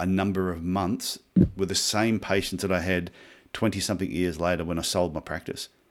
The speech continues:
They were, these people were still coming in. I'd look at their patient file and go, "Wow, I've been seeing you for over twenty years." And it all stemmed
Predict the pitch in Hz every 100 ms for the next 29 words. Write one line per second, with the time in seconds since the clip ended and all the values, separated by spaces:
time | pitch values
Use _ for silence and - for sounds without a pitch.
0 | _ _ - 92 98 - 95 113 - 113
1 | 98 90 - 104 87 92 92 95 85 98
2 | 104 71 - 92 - 87 82 78 90 113
3 | 120 123 - 113 98 - - 101 107 104
4 | - 101 90 107 76 - - - - -
5 | - 98 98 110 110 - - - 98 98
6 | 101